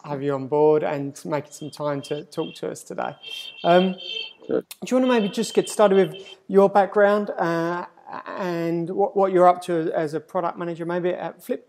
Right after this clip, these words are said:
Speaker 1: at Flipkart?
Speaker 2: Uh, sure. So, uh, hi, I'm Chitrak. I'm working as a product manager at Flipkart, and I've been into product for a couple of years now. Uh, I've mainly looked at,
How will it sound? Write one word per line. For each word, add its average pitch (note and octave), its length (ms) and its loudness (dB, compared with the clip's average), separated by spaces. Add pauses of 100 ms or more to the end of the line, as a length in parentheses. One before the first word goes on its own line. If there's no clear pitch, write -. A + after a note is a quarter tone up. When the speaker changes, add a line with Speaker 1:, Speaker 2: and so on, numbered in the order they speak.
(140)
Speaker 1:
at G3 180 -6
Flipkart? A3 380 -8 (1700)
Speaker 2:
Uh, E3 220 4
sure. E3+ 340 6 (220)
So, F3+ 560 10
uh, B2 340 10
hi, B2 260 10
I'm B2+ 220 6
Chitrak. D#3 380 0
I'm C#3+ 160 6
working C3 640 6
as A#2 400 10
a B2 340 8
product A#2 320 4
manager B2 720 2
at B2+ 80 -8
Flipkart, C3+ 840 4
and B2 160 10
I've A#2+ 220 10
been C3 140 8
into B2+ 160 6
product A#2 340 6
for A#2 420 8
a A2+ 60 2
couple A2+ 200 4
of B2 140 6
years A#2 260 8
now. A#2+ 240 8 (320)
Uh, C#3 440 12
I've D3+ 200 12
mainly G#3 320 6
looked F3 300 4
at, F3 300 10